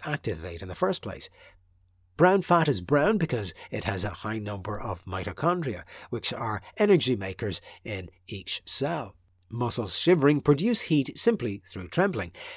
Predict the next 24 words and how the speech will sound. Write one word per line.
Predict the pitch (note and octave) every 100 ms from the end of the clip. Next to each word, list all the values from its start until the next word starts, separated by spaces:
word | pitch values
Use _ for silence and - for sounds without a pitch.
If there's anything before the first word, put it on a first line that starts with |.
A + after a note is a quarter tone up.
| - _ _ -
We | D3+ A#3
become | A#3+ G3 F#3+
habituated | D3 B2+ D#3 C#3 B2+ C3 B2
to | -
cold | - A#2 F#2+
water | G#2+ C#3+ C#3+ A#2+
due | A#2
to | - -
changes | - D#3 D3 A#2 A2 - - - -
which | E3+ G3+ -
occur | F#3 - - D3+
in | D3 C3+
the | G#2+
temperature | G#2+ - F#3 E3+ - E3
regulating | A#2+ G#2 A2+ A2 A2
center | G2 - A2+ F#2 G2+
in | F#2 E2
the |
brain. | D#2+ C#3 D3 G#2+ F2 - - _ _ _
It | D#3
becomes | B2+ B2+ G#2
less | G#2 G#2 G2+
sensitive | - A#2+ A#2 C#3+ D3+ C3+ -
to | B2 A#2+